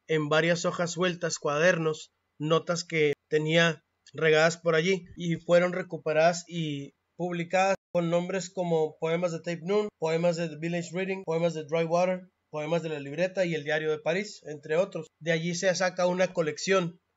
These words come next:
En su mayoría son poemas, aunque también se incluyen canciones que fueron grabadas por The Doors y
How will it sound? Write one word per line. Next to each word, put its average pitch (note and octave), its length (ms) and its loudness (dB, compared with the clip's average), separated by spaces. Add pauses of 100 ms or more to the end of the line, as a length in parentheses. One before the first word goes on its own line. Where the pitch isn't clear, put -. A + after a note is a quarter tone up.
En D#3+ 160 0
su E3 120 -6
mayoría D#3+ 400 2
son F3+ 260 -4
poemas, F#3+ 380 4 (100)
aunque E3 220 -4
también E3 240 -2
se F#3 80 -4
incluyen F3+ 480 -2
canciones E3+ 720 -4 (160)
que D3+ 100 -2
fueron D#3 220 0
grabadas D#3+ 320 2
por D#3 160 -2
The D3+ 80 -2
Doors G#3+ 360 0 (160)
y A3 340 -4